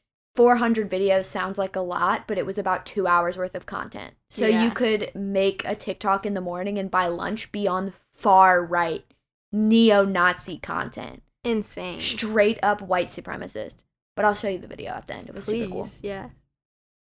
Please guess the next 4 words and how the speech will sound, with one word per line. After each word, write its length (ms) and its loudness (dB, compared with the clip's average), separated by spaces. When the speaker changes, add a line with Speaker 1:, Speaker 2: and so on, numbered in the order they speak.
Speaker 2:
Um, 540 -2
back 200 -10
to 100 -20
the 100 -6